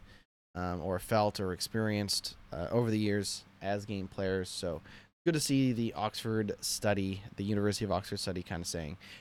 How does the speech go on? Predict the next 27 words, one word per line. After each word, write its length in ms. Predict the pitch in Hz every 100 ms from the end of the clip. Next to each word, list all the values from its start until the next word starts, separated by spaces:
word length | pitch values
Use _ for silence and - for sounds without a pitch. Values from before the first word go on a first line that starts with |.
| - _ -
"Does 160 | 165
not 240 | 160 160 127
negatively 800 | 131 143 139 127 131 127 120 113 - - -
affect 400 | - 113 107 - - - _ _ _ 110
well-being, 480 | 107 104 104 98 92 - - _ _
but 60 | 98
we're 100 | 92
all 100 | 92
good." 180 | 85 - - _ _ _ _ _ _ _ _ _ _ _ -
Very 140 | 165
last 240 | 139 117 110
news 160 | 101
story, 340 | - 101 98 98 - - _ -
and 120 | 131
this 100 | 139
is 80 | 135
only 160 | 135
because 300 | 120 110 120
this 160 | 113 120
is 80 | 117
kinda 200 | 117 110
me 280 | 117 143 143
reminding 480 | 131 120 120 123 113
myself 480 | 104 - 123 113
that 100 | -
I 100 | 107
should 280 | 104 101 95